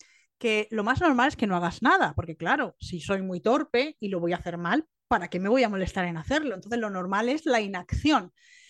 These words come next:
Pero es que cuando decides actuar, ese lastre del pensamiento y de la emoción negativa hacen que no seas tu mejor versión.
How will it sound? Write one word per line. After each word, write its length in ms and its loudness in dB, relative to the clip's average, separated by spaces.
Pero 140 0
es 80 -4
que 140 0
cuando 480 -2
decides 560 2
actuar, 500 2
ese 280 -6
lastre 400 2
del 160 2
pensamiento 540 -4
y 40 0
de 80 2
la 60 2
emoción 380 0
negativa 600 0
hacen 300 -2
que 100 -4
no 100 -4
seas 280 0
tu 120 -2
mejor 300 0
versión. 420 -4